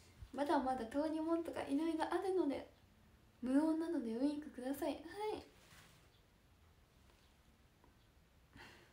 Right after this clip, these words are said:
ありがとう。岩葉ちゃんの靴写しのチョコレートが見てみたい。どういうこと？どういうこと？春日部ナンバーで、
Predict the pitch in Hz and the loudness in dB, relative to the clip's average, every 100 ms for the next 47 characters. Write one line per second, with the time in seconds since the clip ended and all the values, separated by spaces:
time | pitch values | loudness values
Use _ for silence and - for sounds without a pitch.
0 | - - 294 339 440 480 466 403 415 427 | -20 -16 -6 -2 0 0 0 4 6 8
1 | 370 - - - - - - - 320 381 | 6 0 -8 -20 -20 -20 -14 -2 2 2
2 | 320 - 220 208 214 - - 262 262 262 | 2 0 -2 -2 -6 -8 -6 -4 -4 -6
3 | 277 277 - 202 208 220 220 285 277 196 | -2 -2 -2 -6 -6 -4 2 4 4 0
4 | 202 277 294 254 220 - - - - - | 0 2 2 0 -4 -10 -14 -18 -10 4
5 | 339 359 285 214 214 - - - - - | 6 8 4 2 -6 -12 -20 -20 -20 -2
6 | 311 339 330 277 - - - - - 330 | 4 6 6 0 -8 -14 -20 -20 -14 -10
7 | - - - - - - - 294 285 349 | -10 -10 -12 -16 -20 -20 -4 -2 -2 -2
8 | - 330 311 320 330 330 320 240 233 226 | 0 0 0 0 0 0 0 2 0 0
9 | 269 285 | 0 0